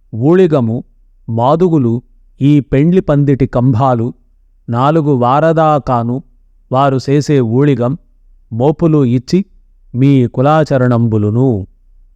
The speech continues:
ఇది శాసనం యొక్క పూర్తి పాఠం.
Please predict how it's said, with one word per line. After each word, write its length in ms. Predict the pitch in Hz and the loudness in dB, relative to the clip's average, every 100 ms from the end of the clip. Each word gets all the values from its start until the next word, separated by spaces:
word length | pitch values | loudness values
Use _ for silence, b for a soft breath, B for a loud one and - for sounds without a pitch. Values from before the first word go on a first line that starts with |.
| - | -4
ఇది 440 | 147 175 113 113 - _ _ _ - | 2 2 0 -4 -12 _ _ _ -2
శాసనం 480 | 139 143 147 131 | 0 2 2 2
యొక్క 220 | 117 107 170 | 2 0 -4
పూర్తి 460 | - 143 127 131 | 0 -2 0 0
పాఠం. 360 | 104 95 - | -2 -4 -6